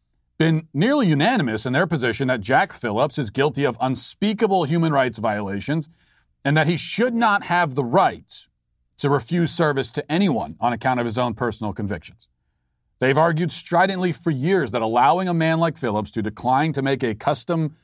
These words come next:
wedding cake for a gay wedding, even though he was willing again to sell them any pre-made item in the store. He wasn't, he wasn't, he wasn't turning them down. He wasn't refusing them service. He just said, "This one particular service I can't give you for this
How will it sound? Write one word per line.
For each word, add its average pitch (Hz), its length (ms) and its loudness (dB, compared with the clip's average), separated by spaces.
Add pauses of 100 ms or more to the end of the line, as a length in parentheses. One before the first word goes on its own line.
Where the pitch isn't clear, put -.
(140)
wedding 151 400 0
cake 104 260 -4
for 113 140 -2
a 98 40 -2
gay 135 200 0
wedding, 131 420 0 (540)
even 226 180 2
though 247 80 4
he 226 120 4
was 165 100 2
willing 220 260 2
again 202 220 2
to 156 80 -2
sell 190 160 2
them 170 180 2
any 208 220 0
pre-made 185 420 0
item 165 300 2
in 147 60 0
the 127 60 -2
store. 185 220 0
He 139 60 2
wasn't, 160 220 0 (100)
he 208 60 0
wasn't, 262 260 0
he 240 80 0
wasn't 247 280 0
turning 196 300 -2
them 135 240 0
down. 139 560 0 (220)
He 165 40 2
wasn't 226 220 2
refusing 175 440 0
them 131 120 0
service. 113 480 -2
He 135 80 -4
just 151 160 -2
said, - 160 0 (240)
"This 147 240 0
one 180 380 2
particular 180 720 -2
service 95 580 -4
I 120 120 -2
can't 117 340 -2 (560)
give 139 200 2
you 143 300 0
for 143 220 0
this 143 320 0